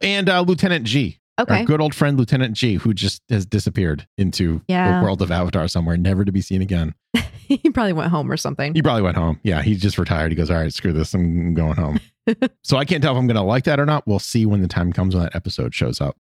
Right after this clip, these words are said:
Speaker 2: Mm-hmm.
Speaker 1: I think the moral of the episode is very obvious because it all revolves around this. And for me, it's nobody's perfect.
Speaker 2: Yeah, definitely. And life's a journey.
Speaker 1: Life's a journey. Learn from it.
Speaker 2: Mm-hmm.
Speaker 1: Perfect. All right.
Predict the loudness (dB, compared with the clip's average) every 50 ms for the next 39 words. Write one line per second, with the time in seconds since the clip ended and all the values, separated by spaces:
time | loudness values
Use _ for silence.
0 | 0 0 2 2 2 2 2 2 0 0 0 0 -2 0 0 0 0 0 2 2
1 | 2 2 2 2 2 2 2 2 2 2 0 -2 -2 0 0 2 2 2 0 0
2 | 0 0 2 2 2 2 0 -2 -4 -8 -14 -8 -6 -4 -4 -2 0 0 2 2
3 | 2 2 2 2 2 2 2 2 0 -2 -2 -2 -2 -2 0 2 2 2 2 0
4 | -2 -6 -10 _ -6 -2 -2 0 0 2 2 2 2 2 2 2 0 0 0 0
5 | 0 0 0 -2 -2 -2 0 -2 -2 -4 -4 -4 -6 -6 -6 -8 -6 -2 -2 -2
6 | -2 -4 -4 _ 0 2 2 4 2 2 0 0 -4 -6 _ _ _ -6 -4 -2
7 | 0 0 2 2 2 0 -2 -4 -4 -4 -6 -8 -8 -8 -8 -12 -14 _ _ _
8 | -2 0 0 -2 -4 _ _ _ -4 -4 -4 -2 -4 -4 -4 -2 -4 -4 -4 -4
9 | -2 0 2 2 2 0 -2 -2 -2 -2 0 0 0 0 0 -2 -4 -6 _ _
10 | _ -6 -4 -4 -2 -2 0 0 0 0 0 -4 -2 0 0 2 2 2 2 2
11 | 0 0 0 0 -2 -2 -6 _ _ _ -2 -2 0 0 0 -2 -2 _ _ -6
12 | -2 0 0 0 -2 -2 -4 -6 -6 -6 _ _ _ _ _ _ _ -4 -2 0
13 | 2 2 0 0 -2 -6 -8 -12